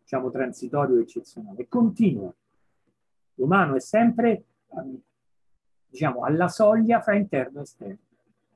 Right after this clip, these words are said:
Eh, questa persona mi detesta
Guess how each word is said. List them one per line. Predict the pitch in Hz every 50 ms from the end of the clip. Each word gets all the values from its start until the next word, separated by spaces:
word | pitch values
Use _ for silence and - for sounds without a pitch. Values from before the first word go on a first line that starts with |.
| _ _ _ _ _ _ _ _ _ _ _ _ _ _ _ _ _ _ _ _ -
Eh, | 139 143 143 135 139
questa | - 185 175 - 185
persona | 190 185 180 - 220 190 160 147
mi | 139 139 135
detesta | 135 143 135 226 247 294 285 - - - - 196 170 139 -